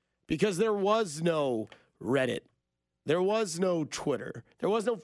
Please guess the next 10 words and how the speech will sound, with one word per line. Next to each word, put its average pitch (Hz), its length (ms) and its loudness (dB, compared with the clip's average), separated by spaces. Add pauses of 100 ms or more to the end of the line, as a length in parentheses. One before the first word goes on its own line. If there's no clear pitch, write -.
Facebook 180 540 -2
even. 104 220 -8
Hell, 160 160 2
you 165 80 -2
could 160 120 -4
probably 180 220 4
find 160 240 4
on 196 80 0
Instagram. 147 560 -4 (1120)
And 170 520 2